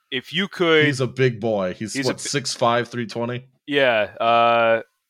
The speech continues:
Speaker 1: some people say I look a little bit like him. I, uh, you know, my
Speaker 2: Do,
Speaker 1: beard's
Speaker 2: do
Speaker 1: not
Speaker 2: they
Speaker 1: that
Speaker 2: say that?
Speaker 1: Yeah.
Speaker 2: Do they say that?
Speaker 1: Yeah.
Speaker 2: Uh-huh.
Speaker 1: Uh,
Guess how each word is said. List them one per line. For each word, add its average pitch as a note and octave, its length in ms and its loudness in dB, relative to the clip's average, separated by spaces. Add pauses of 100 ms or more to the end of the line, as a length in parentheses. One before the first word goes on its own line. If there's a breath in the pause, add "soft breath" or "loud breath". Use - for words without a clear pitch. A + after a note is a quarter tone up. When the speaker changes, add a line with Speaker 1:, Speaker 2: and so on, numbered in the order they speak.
(140)
Speaker 1:
some G3+ 220 -2
people G3 200 -2
say C3+ 160 0
I A2 120 4
look G#2 220 -6
a A2 40 -4
little G#2 220 -4
bit G#2 100 -4
like G#2 220 -2
him. G2+ 180 -10
I, G2 160 -4
uh, F#2+ 240 -6
you G#2+ 120 -10
know, F#2+ 100 -4
my G#2+ 120 -4
Speaker 2:
Do, G#2+ 120 -8
Speaker 1:
beard's A2 180 -4
Speaker 2:
do G#2+ 60 -2
Speaker 1:
not A2 80 -2
Speaker 2:
they A2 60 -4
Speaker 1:
that F#2+ 140 0
Speaker 2:
say A2+ 120 -2
that? G#2+ 240 -2 (340)
Speaker 1:
Yeah. G2 160 -6
Speaker 2:
Do G#2+ 80 -4
they G#2 80 -4
say G2+ 160 -6
that? - 420 -10
Speaker 1:
Yeah. G2 280 -4 (300)
Speaker 2:
Uh-huh. G#2 220 -6
Speaker 1:
Uh, G2 240 -6